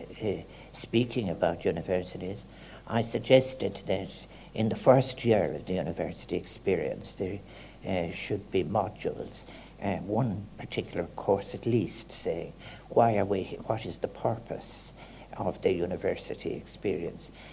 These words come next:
And I'm very happy to say that it has been responded to by University College Cork, uh, who have introduced module in that regard f-, for all those who will be enrolling this year. And, uh,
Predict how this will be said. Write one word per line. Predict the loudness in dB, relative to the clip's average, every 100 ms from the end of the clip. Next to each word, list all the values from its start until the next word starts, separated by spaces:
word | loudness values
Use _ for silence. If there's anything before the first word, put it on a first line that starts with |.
| -12
And | -6 -2
I'm | -2
very | 4 4 6
happy | 2 0 -8
to | -6
say | -2 0 -2 -4
that | -4
it | -2
has | -2 -2
been | -2 0
responded | -2 0 -2 -2 -8 -12 -14
to | -8 -4
by | -4 -4
University | -6 -4 -6 -6 -8
College | -2 -2 -2 -6
Cork, | -6 2 2 0 -10 -14 -14 -16 -16 -14 -16 -8
uh, | -2 0 0 -2 -4
who | -4
have | -4 -4
introduced | -6 -6 -6 -2 -2 -2 -2 -6 -6 -14 -16 -16 -2
module | 0 0 -2 -4 -2
in | -4 -2
that | -4 -4 -8
regard | -4 -2 -2 -4
f-, | -12 -16 -16 -16
for | -4 -4
all | 0 2 2
those | -2 -4
who | -4
will | -4 -4
be | -4 -4
enrolling | -4 -4 -2 -4 -8 -6
this | -4 -4 -2
year. | -2 -2 -8 -16 -14
And, | -12 -12 -14 -14 -16 -16
uh, | -8